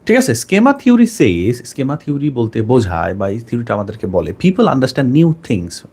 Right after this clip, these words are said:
মানুষ নতুন জিনিস শেখে বা বোঝে by using mental picture,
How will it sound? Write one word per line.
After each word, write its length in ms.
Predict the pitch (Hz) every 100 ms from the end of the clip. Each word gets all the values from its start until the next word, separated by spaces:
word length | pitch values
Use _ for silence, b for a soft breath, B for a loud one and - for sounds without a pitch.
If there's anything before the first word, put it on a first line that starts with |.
| -
মানুষ 260 | 95 139 127
নতুন 320 | 127 170 165
জিনিস 220 | 156 151
শেখে 440 | - - 180 - 127
বা 140 | 95
বোঝে 380 | 104 143 - - - B B B B B -
by 140 | 117
using 460 | 110 110 131 139 156
mental 440 | 123 113 113 113 107
picture, 560 | 104 113 104 - -